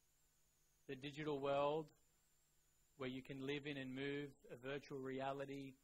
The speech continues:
We are building mega cities and skyscrapers. And, and it reminded me, as I was reading,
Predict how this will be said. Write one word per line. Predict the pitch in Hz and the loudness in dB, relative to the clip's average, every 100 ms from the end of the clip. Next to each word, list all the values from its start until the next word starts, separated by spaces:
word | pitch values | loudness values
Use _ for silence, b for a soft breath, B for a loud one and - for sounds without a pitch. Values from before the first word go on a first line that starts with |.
| - _ - _ _ _ _ _ _ _ _ - | -20 _ -20 _ _ _ _ _ _ _ _ 0
We | 156 | 2
are | 143 | 2
building | 143 156 156 147 147 143 139 | 2 2 2 0 -2 -2 -2
mega | 143 160 160 | 0 0 -2
cities | - 156 151 151 139 | -4 -4 -2 -2 -4
and | 127 | -8
skyscrapers. | - 151 147 147 - 147 143 147 143 139 135 - - - _ _ _ _ _ _ _ _ _ _ - - _ _ _ _ - - _ _ - _ _ - | -8 -2 0 0 -2 0 0 0 -2 -4 -4 -10 -20 -20 _ _ _ _ _ _ _ _ _ _ -20 -20 _ _ _ _ -20 -20 _ _ -20 _ _ -2
And, | 160 - | -2 0
and | 170 | -2
it | 170 | 0
reminded | 165 175 196 196 | 0 2 2 2
me, | 165 | 2
as | 190 | 2
I | 180 | 2
was | 147 | 0
reading, | 151 180 175 160 | 0 0 0 -4